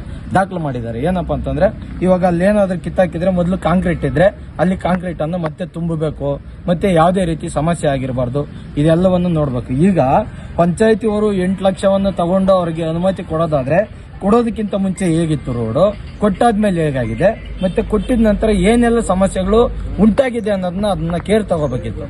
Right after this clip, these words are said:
ನಮ್ ದುರದೃಷ್ಟ ಪದೇ ಪದೇ ಅದೇ ಎಷ್ಟು ಸರಿ ಕೇಳ್ಕೊಂಡ್ರು ಪ್ರಯೋಜನ ಇಲ್ಲದೆ ತರ ಆಗಿದೆ. ಇವರು ಪಂಚಾಯತಿಯವ್ರಿಗಿಂತ ಮೇಲಿನ ಅಧಿಕಾರಿಗಳು,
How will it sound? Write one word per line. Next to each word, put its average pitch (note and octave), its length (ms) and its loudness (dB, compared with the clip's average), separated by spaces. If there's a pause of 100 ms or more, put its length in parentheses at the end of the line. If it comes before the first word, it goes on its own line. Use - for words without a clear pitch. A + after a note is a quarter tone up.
(300)
ನಮ್ D3 180 -2
ದುರದೃಷ್ಟ F3+ 460 2
ಪದೇ F#3 340 2
ಪದೇ F#3+ 220 2
ಅದೇ F3 300 2 (380)
ಎಷ್ಟು E3 180 -2
ಸರಿ G#3+ 200 2
ಕೇಳ್ಕೊಂಡ್ರು F#3 1000 2 (340)
ಪ್ರಯೋಜನ G3 360 4
ಇಲ್ಲದೆ F3 300 2
ತರ D#3+ 160 0
ಆಗಿದೆ. D#3+ 600 4 (300)
ಇವರು F#3+ 240 -2
ಪಂಚಾಯತಿಯವ್ರಿಗಿಂತ G3+ 1080 2
ಮೇಲಿನ G#3 400 4
ಅಧಿಕಾರಿಗಳು, G3 800 2